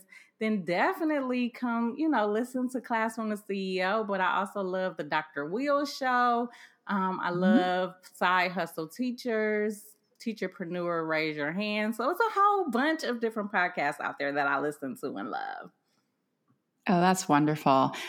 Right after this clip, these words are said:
Speaker 2: Yes. And, uh, definitely if you are interested in, um, you know, turning a lot of your teacher knowledge into, um, your sort of going down a teachpreneur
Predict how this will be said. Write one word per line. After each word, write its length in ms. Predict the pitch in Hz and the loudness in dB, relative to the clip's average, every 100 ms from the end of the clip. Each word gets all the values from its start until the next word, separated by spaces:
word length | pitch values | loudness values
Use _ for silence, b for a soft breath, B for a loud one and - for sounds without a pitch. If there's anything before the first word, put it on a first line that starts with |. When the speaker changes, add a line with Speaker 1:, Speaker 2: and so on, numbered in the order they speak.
| B | B
Speaker 2:
Yes. 360 | 185 151 139 156 | 10 10 10 8
And, 280 | 147 143 - | 8 6 4
uh, 60 | 156 - | 0 6
definitely 640 | 180 180 214 190 170 156 | 6 8 8 8 8 8
if 220 | 143 147 | 6 4
you 240 | 156 151 147 | 6 6 8
are 180 | 147 | 6
interested 720 | 147 147 151 - 156 147 143 131 | 6 4 2 2 4 6 4 2
in, 840 | - 147 143 139 135 135 135 127 | 6 8 8 6 8 8 6 4
um, 580 | 147 139 135 131 131 135 B B 147 - | 6 8 8 8 6 4 B B -8 6
you 100 | 185 | 8
know, 140 | 147 | 8
turning 300 | 135 190 175 | 8 8 10
a 20 | 170 | 12
lot 160 | 151 | 10
of 80 | 147 | 8
your 80 | 147 | 6
teacher 280 | 151 147 143 | 6 6 8
knowledge 500 | 135 135 135 135 - | 8 8 8 6 4
into, 920 | - 156 160 156 - 160 151 147 147 - | 8 10 10 8 6 8 8 8 8 6
um, 560 | - 135 131 127 131 - - | 6 6 6 6 4 0 2
your 360 | 151 135 127 - | 6 6 4 2
sort 180 | - 143 | 6 6
of 160 | 131 | 6
going 240 | - 156 156 | 8 10 10
down 180 | 151 143 | 10 8
a 80 | |
teachpreneur 760 | 143 151 - - 151 147 139 | 6 2 2 4 6 8 6